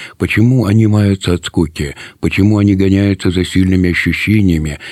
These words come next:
лишь бы избежать унылой судьбы потребителя-неудачника, нормального члена общества, образцового зомби, запрограммированного на безработицу. Французский роман «Многогранная история», где одно —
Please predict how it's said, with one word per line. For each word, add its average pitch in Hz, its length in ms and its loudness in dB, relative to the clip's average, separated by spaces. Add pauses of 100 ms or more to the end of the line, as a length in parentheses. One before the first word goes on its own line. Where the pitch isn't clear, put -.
(120)
лишь 92 280 0
бы 98 200 2
избежать 95 460 0
унылой 98 480 2
судьбы 92 500 0 (300)
потребителя-неудачника, 82 1600 -2 (260)
нормального 90 580 0
члена 87 420 -2
общества, 80 680 -4 (180)
образцового 101 760 0
зомби, 78 640 -2 (200)
запрограммированного 87 880 0
на 85 120 2
безработицу. 90 920 0 (360)
Французский 95 480 -2
роман 101 380 0 (180)
«Многогранная 85 680 0
история», 73 580 -2 (240)
где 85 360 0
одно — 107 380 0